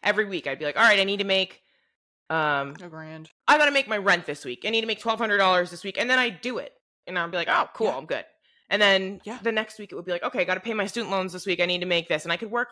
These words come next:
Speaker 1: less shifts if I wanted to. I'd always work more 'cause I was, like, trying to save and
Speaker 2: Yeah,
Speaker 1: whatnot.
Speaker 2: yeah.
Speaker 1: But it was like, it's so easy to set a goal and do that. And then when you have a corporate job and you're on a salary that, by the way, when you're starting out is criminal,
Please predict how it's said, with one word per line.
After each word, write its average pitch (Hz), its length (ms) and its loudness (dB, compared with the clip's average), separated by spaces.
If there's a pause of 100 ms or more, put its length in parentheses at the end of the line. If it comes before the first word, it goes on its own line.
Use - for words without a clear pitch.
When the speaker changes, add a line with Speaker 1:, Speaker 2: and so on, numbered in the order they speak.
(120)
Speaker 1:
less 160 200 -4
shifts - 280 -6
if - 120 -10
I 131 80 -2
wanted 135 260 -6
to. 135 100 -10
I'd 254 120 4
always 220 260 4
work 170 220 -6
more 135 220 -6
'cause 170 140 -10
I 151 80 2
was, 147 160 -4
like, 151 160 -8
trying 143 260 -2
to 160 60 -4
save 131 480 -4
and 120 180 -8
Speaker 2:
Yeah, - 80 -20 (460)
Speaker 1:
whatnot. 156 420 -6
Speaker 2:
yeah. 262 140 -14
Speaker 1:
But 202 100 4
it 226 60 2
was 233 100 -2
like, 214 180 0
it's - 200 -8
so 262 260 -2
easy 254 280 -6
to 190 100 -10
set 196 200 -2
a 190 60 -4
goal 185 220 -2
and 170 80 -8
do 202 100 -12
that. 160 180 2
And 165 80 -6
then 180 120 -6
when 180 160 -4
you 170 80 -6
have 175 200 -2
a 185 40 -12
corporate 175 400 -6
job 165 320 2
and 156 100 -8
you're 151 140 -8
on 165 180 -2
a 160 40 -10
salary 151 680 -2
that, 156 200 -2 (300)
by 180 160 2
the 185 80 -4
way, 180 140 0
when 170 140 -4
you're 156 100 -6
starting 160 320 -4
out 147 160 0
is 151 160 -8
criminal, 135 640 -8